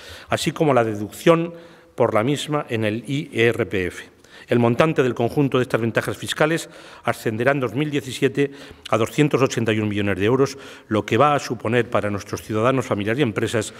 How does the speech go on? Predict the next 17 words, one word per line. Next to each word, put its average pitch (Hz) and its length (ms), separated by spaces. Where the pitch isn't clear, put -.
una 151 240
menor 117 400
tributación 107 720
efectiva 120 640
y, 117 80
por 110 160
tanto, 127 360
una 135 240
mayor 98 560
disponibilidad 95 880
económica. 73 540
Tras 131 180
los 123 140
tributarios, 185 760
entregas 123 480
a 120 40
cuenta 175 600